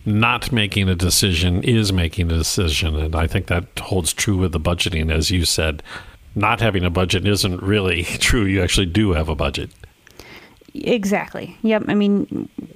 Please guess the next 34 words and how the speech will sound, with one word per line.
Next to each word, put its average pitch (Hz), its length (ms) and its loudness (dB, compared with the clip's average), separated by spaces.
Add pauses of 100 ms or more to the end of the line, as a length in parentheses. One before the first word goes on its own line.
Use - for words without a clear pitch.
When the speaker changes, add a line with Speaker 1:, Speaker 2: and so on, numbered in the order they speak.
Speaker 2:
you're 190 140 0
spending 247 340 2
money 220 200 2
somewhere. 180 540 0
It, - 360 -4
there's 185 200 0
a 190 60 0
line. 175 520 2 (460)
You 185 100 -6
just 175 180 -10
haven't 165 280 -2
written 170 240 -2
it 160 100 -4
out. 147 320 -2
But 180 160 -2
if 202 200 -2
you 233 80 2
really 294 200 2
wanna 233 240 2
make 202 440 0
the 196 140 -2
process 180 460 -2
even 180 160 -2
more 170 140 -2
pain-free 175 540 0
for - 140 -2
yourself, 226 560 -2 (460)
um, 175 320 0
using 208 360 2
something 185 220 -4
like 170 140 -2
a 160 60 -4
budgeting 175 420 -6
calculator, 240 680 -2